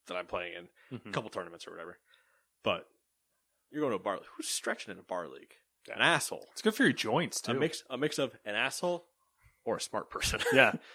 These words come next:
Speaker 1: You either have the guy that's gonna try way too hard in the next five minutes, or the guy that knows that if he does this, he has a less likely chance of injuring himself.
Speaker 2: Yeah. The first, when I, my range of motion has decreased a lot,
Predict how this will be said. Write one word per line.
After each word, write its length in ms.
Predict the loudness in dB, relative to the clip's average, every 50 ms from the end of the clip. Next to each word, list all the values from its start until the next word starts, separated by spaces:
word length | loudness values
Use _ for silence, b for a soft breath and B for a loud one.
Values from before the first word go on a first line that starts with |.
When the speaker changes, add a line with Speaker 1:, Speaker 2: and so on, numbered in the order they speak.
| B B B B B B B B B B
Speaker 1:
You 120 | -4 -4 -2
either 140 | 0 0
have 100 | 0 -2
the 60 | 0 0
guy 120 | 2 2
that's 140 | 2 0 -2
gonna 120 | -4 -6
try 220 | -4 -2 -2 -2 -2
way 220 | 0 0 0 0
too 180 | 0 -2 -2 -2
hard 140 | -2 -2
in 60 | -2 -4
the 20 | -6
next 140 | -8 -8 -6
five 240 | -6 -6 -6 -6
minutes, 220 | -6 -10 -10 -10 -6 -4
or 80 | -4
the 120 | -2 0 0
guy 100 | 0 0
that 100 | -2 -2
knows 280 | -4 -2 -4 -4 -4
that 100 | -6 -8
if 80 | -8 -8
he 60 | -8
does 240 | -6 -6 -6 -6 -4
this, 180 | -6 -8 -8
he 160 | -8 -12 -10 -10
has 120 | -10 -8
a 60 | -10 -10
less 280 | -6 -6 -6 -6 -6
likely 240 | -8 -8 -8 -8 -10
chance 220 | -8 -8 -8 -8
of 100 | -10 -12
injuring 240 | -12 -12 -14 -14 -16
himself. 240 | -18 -18 -12 -8 -8
Speaker 2:
Yeah. 60 | -8 -8 -8 -14 _ _ _ b b b b b b b b b b
The 80 | 0 0
first, 360 | 2 6 6 6 6 6 2
when 120 | 2 4
I, 400 | 4 6 6 6 4 4 2 -2 -6 _ _ _ _ _ _ _ _ _ _ _ _ _ _ _ _ _ _ _ _ _ _ _ _ _ _ _ _ _ _ _ _ _ _ _ _ _ _ _ _ _ _ _ _ _ _ _ _ _ _
my 500 | 2 6 6 8 8 8 6 6 4 4
range 400 | 2 2 4 6 6 6 4 2
of 140 | 0 -2 0
motion 440 | 2 2 2 2 2 -2 -4 -4 -4
has 240 | -2 -2 -2 -2 -2
decreased 680 | -2 -2 -2 -2 -2 -2 -2 -2 -2 -6 -8 -10 -8 -6
a 60 | -4 -4
lot, 480 | -2 0 0 0 0 0 0 -2 -4